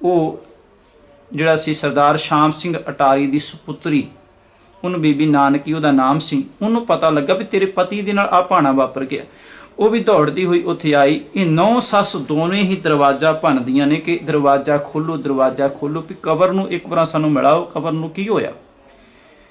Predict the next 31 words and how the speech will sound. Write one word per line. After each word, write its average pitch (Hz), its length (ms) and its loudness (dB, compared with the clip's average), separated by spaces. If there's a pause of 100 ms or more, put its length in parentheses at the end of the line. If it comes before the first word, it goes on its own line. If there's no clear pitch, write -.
(440)
ਕਬਰ 226 280 4
ਨੂੰ 240 160 2
ਕੀ 262 180 0
ਹੋਇਆ?" 208 280 6
ਇਹ 208 260 4
ਰੋਂਦੀਆਂ 214 500 0
ਕੁਰਲਾਉਂਦੀਆਂ 185 680 0
ਨੇ, 208 100 2
ਪਰ 208 280 0
ਦਰਵਾਜ਼ਾ 151 580 2
ਖੋਲ੍ਹਿਆ 175 420 0
ਨਹੀਂ 180 120 -4
ਜਾਂਦਾ। 156 320 2
ਇਹਨਾਂ 190 340 0
ਡੋਗਰਿਆਂ 147 520 0
ਦੇ 165 120 -2
ਉੱਤੇ 160 180 -6
ਕੋਈ 180 280 0
ਅਸਰ 180 180 -2
ਨਹੀਂ 185 180 -2
ਹੁੰਦਾ। 175 260 0
ਡੋਗਰਿਆਂ 151 480 0
ਦੇ 175 80 2
ਸਿਪਾਹੀ 180 420 0
ਹੀ 214 100 0
ਬਾਹਰਲੇ 175 380 2
ਪਾਸੇ 156 300 -2
ਪਹਿਰੇ 160 320 -2
ਦੇ 160 140 -4
ਉੱਤੇ 156 280 -6
ਸੀ, 175 200 -8